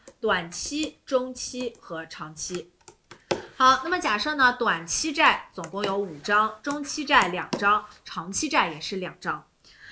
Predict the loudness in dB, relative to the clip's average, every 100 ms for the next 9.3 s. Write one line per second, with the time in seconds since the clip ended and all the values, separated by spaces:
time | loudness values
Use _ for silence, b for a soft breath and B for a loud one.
0 | B 0 2 6 4 4 2 4 4 2
1 | 0 -2 -2 -2 -2 4 6 6 4 -8
2 | -12 -6 -4 -2 -4 -4 -14 -16 b b
3 | 6 8 6 2 -2 -2 2 4 2 B
4 | 4 4 2 -2 -2 -2 -4 -2 -4 -2
5 | -2 -2 -4 -4 -6 -8 -8 -10 _ _
6 | -4 0 0 -2 -6 _ B B -4 2
7 | 2 2 0 2 0 0 2 2 2 0
8 | -2 0 -2 -4 -2 -2 0 2 2 0
9 | -4 -6